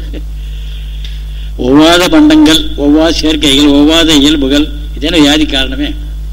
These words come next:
அலர்ச்சி என்ன காரணம்? ஒவ்வாமை, அதான் காரணம். சரி, இந்த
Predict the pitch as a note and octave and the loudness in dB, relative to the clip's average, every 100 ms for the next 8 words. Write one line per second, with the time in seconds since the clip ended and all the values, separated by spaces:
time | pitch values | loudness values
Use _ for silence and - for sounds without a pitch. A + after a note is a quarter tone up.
0 | - - - - - - C3+ D#3 - - | -10 -10 -8 -8 -10 -6 -2 -2 -4 -8
1 | - D3 D3 C3+ D3+ - - D#3 - - | -8 -8 -8 -8 -8 -10 -10 -10 -10 -10
2 | - - D3+ D3+ D3+ D3+ D3 - - - | -10 -10 -8 -6 -4 -6 -8 -10 -10 -10
3 | - - - - - - - - A#2+ - | -10 -10 -10 -10 -10 -10 -10 -8 -6 -6
4 | G2+ - - - - - - - - - | -8 -8 -10 -10 -10 -10 -10 -10 -10 -10
5 | - - - - - - - - - - | -10 -10 -10 -10 -10 -10 -10 -10 -10 -10
6 | - - - F3+ F#3 E3+ | -10 -10 -4 0 0 2